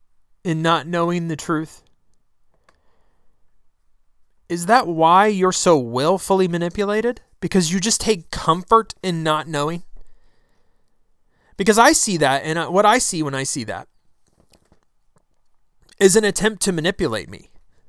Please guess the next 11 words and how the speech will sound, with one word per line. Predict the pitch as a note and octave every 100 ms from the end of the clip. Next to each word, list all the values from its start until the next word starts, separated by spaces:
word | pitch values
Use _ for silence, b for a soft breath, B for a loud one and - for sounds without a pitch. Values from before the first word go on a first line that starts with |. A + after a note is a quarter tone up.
| - - _ _ _ _ _ _ _ _ _ _ _ _
I | - G3
see | - A3+
that | F#3+ F3+
for | F#3
what | D#3 E3
it | C#3+
is. | C3 F#2+ - -
I | E3+
read | F#3+ F#3+ G#3 F#3
that | G3
headline | D#3 G3 F3+ D#3+ A2+ A2